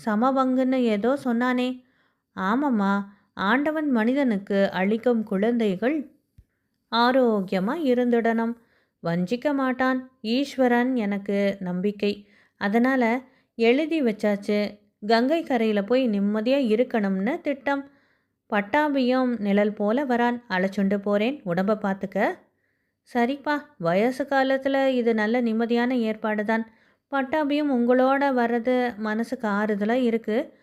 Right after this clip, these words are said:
அடிக்கடி கடிதம் போடுங்கோ. என்னடா பட்டாபி, எப்படிடா ஆச்சு? ராமன், மூர்த்தி, சாரங்கன் எல்லோருமாக கேட்கிறார்கள். பட்டாபிக்கு பேசக்கூட முடியவில்லை.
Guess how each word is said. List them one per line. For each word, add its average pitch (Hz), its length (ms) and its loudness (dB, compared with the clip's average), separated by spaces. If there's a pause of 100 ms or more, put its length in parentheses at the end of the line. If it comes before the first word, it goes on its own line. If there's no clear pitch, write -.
(320)
அடிக்கடி 202 460 -2
கடிதம் 277 480 0
போடுங்கோ. 247 720 2 (840)
என்னடா 302 460 2
பட்டாபி, 285 640 -2 (260)
எப்படிடா 294 560 0
ஆச்சு? 262 580 -2 (640)
ராமன், 277 680 0
மூர்த்தி, 233 560 -4
சாரங்கன் 214 640 -2
எல்லோருமாக 214 960 0
கேட்கிறார்கள். 196 920 -4 (720)
பட்டாபிக்கு 269 600 0
பேசக்கூட 196 920 0
முடியவில்லை. 190 760 -4